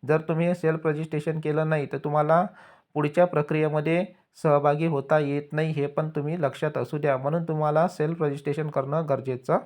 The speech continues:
आहे. आता पुढची स्क्रीन पहा. पहा विद्यार्थी मित्रांनो, आता या स्क्रीनमध्ये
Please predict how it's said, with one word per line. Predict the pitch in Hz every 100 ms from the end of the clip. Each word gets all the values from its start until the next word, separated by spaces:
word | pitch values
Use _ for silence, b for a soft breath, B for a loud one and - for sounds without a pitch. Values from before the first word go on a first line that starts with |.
| -
आहे. | 165 143 98 - - -
आता | 131 135 160
पुढची | - - 175 175
स्क्रीन | 165 160 151
पहा. | 143 135 117 131 _ _ _ _ _ _ _ _ _ _ -
पहा | 160 196
विद्यार्थी | 180 160 170 170
मित्रांनो, | 165 147 143 123 - _ -
आता | 127 180
या | 175 185
स्क्रीनमध्ये | 185 165 170 170 165 180